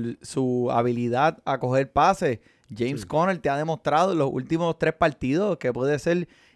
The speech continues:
Speaker 1: igual de bueno corriendo que igual de bueno por aire. Así que, eh, es, es, vamos a ver qué pasa. Para mí, me voy también con James Conner. Lo tengo en todos mis equipos, obviamente,
Speaker 2: Sí,
Speaker 1: pues,
Speaker 2: sí, sí, sí,
Speaker 1: estoy
Speaker 2: sí.
Speaker 1: ahí, tú sabes,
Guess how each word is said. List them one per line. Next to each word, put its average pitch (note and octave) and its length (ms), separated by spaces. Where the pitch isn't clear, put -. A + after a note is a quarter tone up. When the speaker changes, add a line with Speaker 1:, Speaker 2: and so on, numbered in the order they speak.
Speaker 1:
igual D3+ 460
de F3 160
bueno F3+ 280
corriendo F3 580
que C#3 200
igual C3+ 300
de E3+ 60
bueno E3+ 260
por D#3 180
aire. E3 400
Así C3+ 300
que, B2+ 500
eh, A2 760
es, C#3 180
es, C3+ 240
vamos D3+ 280
a E3+ 120
ver G3 180
qué D#3 160
pasa. E3+ 380
Para C3 240
mí, D3 100
me E3+ 120
voy C#3 180
también D#3+ 260
con D#3 180
James D#3 240
Conner. E3 360
Lo D3 140
tengo E3+ 200
en F#3+ 100
todos G#3 180
mis A3 140
equipos, G3 420
obviamente, F#3+ 600
Speaker 2:
Sí, C3+ 40
Speaker 1:
pues, C#3 320
Speaker 2:
sí, A2 120
sí, A2 160
sí, D#3 40
Speaker 1:
estoy D#3 260
Speaker 2:
sí. G#3 40
Speaker 1:
ahí, G#3 440
tú F#3+ 120
sabes, F3 380